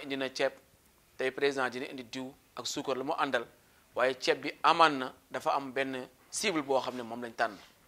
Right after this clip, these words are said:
Waaye boo ñëwee ci commune yi nga xam ne dañoo nekk ci frontière bi, nekk ci àll bi, buñ ne cas impacté ci wàll gi ñuy wax, kenn ku nekk cas impacté la, parce que kenn ku ci nekk sa doom moo nekkoon ci taax yi di ambulant di leen jëndal ceeb ngay lekk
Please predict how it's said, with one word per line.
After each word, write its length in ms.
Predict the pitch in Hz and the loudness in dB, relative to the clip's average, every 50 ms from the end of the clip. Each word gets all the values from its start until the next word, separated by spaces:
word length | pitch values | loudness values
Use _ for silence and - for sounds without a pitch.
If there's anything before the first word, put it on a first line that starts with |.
| _ _ _ _ _ _ _ - | _ _ _ _ _ _ _ -4
Waaye 140 | 113 117 | -4 -4
boo 180 | 117 127 151 160 | 0 2 4 4
ñëwee 300 | 165 170 170 170 165 156 | 4 6 6 6 4 4
ci 100 | - 156 | 2 -2
commune 240 | - 165 151 147 143 | -2 0 0 0 0
yi 60 | 147 | 0
nga 80 | 143 143 | -2 -2
xam 100 | 143 139 | -2 -2
ne 40 | 139 | -2
dañoo 180 | 131 139 135 135 | -2 -2 -2 -2
nekk 160 | 135 135 - | -4 -6 -8
ci 80 | - 139 | -8 -12
frontière 480 | - - 139 143 135 135 - 135 127 117 | -4 -2 0 0 0 -2 -2 -2 -2 -2
bi, 140 | 104 110 | -4 -8
nekk 240 | 113 123 131 - - 120 | -6 -6 -8 -8 -8 -10
ci 80 | - - | -10 -2
àll 160 | - 147 139 127 | -2 -2 -2 -2
bi, 120 | 104 92 - - - _ - _ _ _ - _ _ _ _ - | -6 -10 -16 -20 -20 _ -20 _ _ _ -20 _ _ _ _ -20
buñ 260 | 127 127 143 151 175 | -4 -2 -2 2 4
ne 100 | 196 196 | 2 2
cas 260 | 190 - 220 220 220 - | 2 2 2 2 4 4
impacté 440 | 190 180 170 - 156 - - - 120 - - - _ _ _ _ _ _ _ _ _ | 4 4 6 6 4 4 4 -4 -10 -10 -16 -20 _ _ _ _ _ _ _ _ _
ci 340 | - - 214 226 254 294 - - _ _ - _ _ _ | 0 4 6 6 6 4 0 -10 _ _ -20 _ _ _
wàll 340 | 139 151 160 170 160 160 143 | 10 12 12 12 12 8 2
gi 140 | 151 196 202 | 0 0 0
ñuy 120 | 202 180 | 2 4
wax, 200 | 156 143 139 - - - - - _ _ _ - | 4 4 2 2 -6 -16 -20 -20 _ _ _ 0
kenn 240 | - 165 160 151 147 | 2 2 2 2 0
ku 100 | 151 - 190 | -2 0 0
nekk 220 | 196 185 - - | 0 0 -2 0
cas 200 | - 165 160 - - | 4 6 6 6 4
impacté 340 | 156 143 - 139 - - 127 | 2 2 2 0 2 0 -2
la, 140 | 123 - - - - - - - _ _ _ - | -2 -2 -4 -6 -16 -20 -20 -20 _ _ _ -6
parce 140 | 156 147 | -4 -4
que 60 | 165 156 | -2 4
kenn 220 | - 202 196 196 | 4 4 4 4
ku 100 | 190 - 220 | 0 0 -2
ci 80 | - | 2
nekk 180 | 226 220 214 - | 4 4 4 6
sa 120 | - 208 | 4 6
doom 200 | 185 175 160 151 139 139 | 12 12 12 12 12 8
moo 100 | 151 160 | 6 6
nekkoon 320 | 165 170 - - 156 147 | 8 6 6 6 2 2
ci 100 | 143 175 | 2 6
taax 260 | - 196 175 165 143 | 10 10 10 10 10
yi 80 | 123 98 - - _ _ _ _ _ _ _ _ - | 4 -6 -12 -20 _ _ _ _ _ _ _ _ -12
di 100 | - 165 | -6 6
ambulant 420 | - 170 170 160 165 156 151 143 139 | 8 8 8 8 8 8 10 8 8
di 100 | 131 147 | 6 4
leen 240 | 147 143 131 - 170 | 0 0 -2 -4 -4
jëndal 260 | 147 151 151 147 135 | -4 2 2 2 2
ceeb 200 | - - 127 - | 4 0 -2 -2
ngay 160 | 123 120 123 | 0 -2 2
lekk 280 | 139 170 190 190 - - | 4 4 2 2 -2 -12